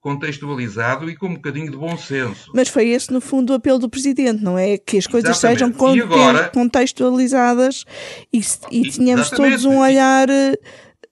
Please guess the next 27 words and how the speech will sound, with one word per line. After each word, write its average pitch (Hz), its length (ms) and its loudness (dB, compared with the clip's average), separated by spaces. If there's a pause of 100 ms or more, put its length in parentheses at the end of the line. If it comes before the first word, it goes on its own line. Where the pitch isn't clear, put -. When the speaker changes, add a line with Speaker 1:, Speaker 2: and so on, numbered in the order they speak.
(160)
Speaker 2:
um 262 200 4
olhar 320 400 4
múltiplo, 320 640 0
no 233 140 4
fundo, 269 460 0
não 202 100 0
é? 214 200 2
Não 233 240 2
olhar 247 400 4
Speaker 1:
Exatamente. 117 340 -8
Speaker 2:
nem 226 140 4
Speaker 1:
Agora, 480 240 6
Speaker 2:
só 440 40 0
com 269 120 6
os 247 100 4
olhos 233 220 4
Speaker 1:
repare - 20 0
Speaker 2:
de 190 40 -4
Speaker 1:
bem. 277 100 4
Speaker 2:
ontem, 294 220 2
nem 311 120 2
só 320 180 0
com - 120 -4
os 285 100 -2
olhos 294 260 0
de - 80 -4
hoje. 277 360 -2